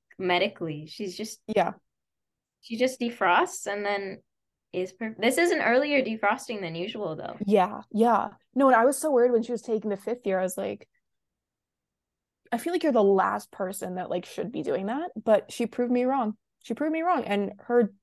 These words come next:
Speaker 2: gymnastics is lovely to watch. So, yay, Olivia.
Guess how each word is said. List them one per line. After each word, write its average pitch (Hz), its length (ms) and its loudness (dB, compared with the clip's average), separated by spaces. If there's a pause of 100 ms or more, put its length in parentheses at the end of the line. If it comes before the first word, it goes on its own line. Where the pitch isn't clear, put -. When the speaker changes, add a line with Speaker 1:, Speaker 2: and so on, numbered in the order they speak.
Speaker 2:
gymnastics 202 500 0
is 196 100 -4
lovely 190 340 -2
to 196 120 -14
watch. 185 160 -6 (540)
So, - 500 -6 (640)
yay, 202 380 2
Olivia. 190 720 0